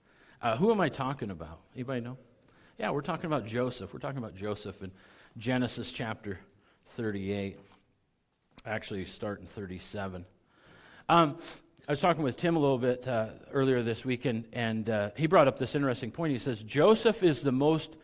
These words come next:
complete, uh, complete typological Christ," that's in quotations, "typological Christ in the Old Testament." In other words, a type of, a type of Christ. In other words, you see a lot of the same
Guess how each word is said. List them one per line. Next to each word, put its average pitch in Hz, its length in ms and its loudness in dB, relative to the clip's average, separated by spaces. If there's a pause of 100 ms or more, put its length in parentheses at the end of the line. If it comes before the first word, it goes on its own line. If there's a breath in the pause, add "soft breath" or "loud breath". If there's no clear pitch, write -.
(280 loud breath)
complete, 156 880 2 (1200 soft breath)
uh, 120 160 -2
complete 165 880 0
typological 139 1120 0
Christ," 117 680 -2 (100)
that's 101 220 -8
in 107 80 -8
quotations, 98 800 -6 (600 soft breath)
"typological 131 760 0
Christ 123 420 -2
in 113 80 -4
the 113 80 -6
Old 110 160 -6
Testament." 107 460 -8
In 127 100 0
other 143 160 2
words, 139 180 2
a 120 100 -4
type 175 360 0
of, 123 220 -4 (240 loud breath)
a 127 40 -8
type 170 400 4
of 120 160 -2
Christ. 98 600 -4 (600 soft breath)
In 135 120 0
other 147 140 6
words, 139 140 4
you 131 100 0
see 170 320 0
a 147 60 6
lot 135 340 4
of 139 120 0
the 131 80 -2
same 127 500 -2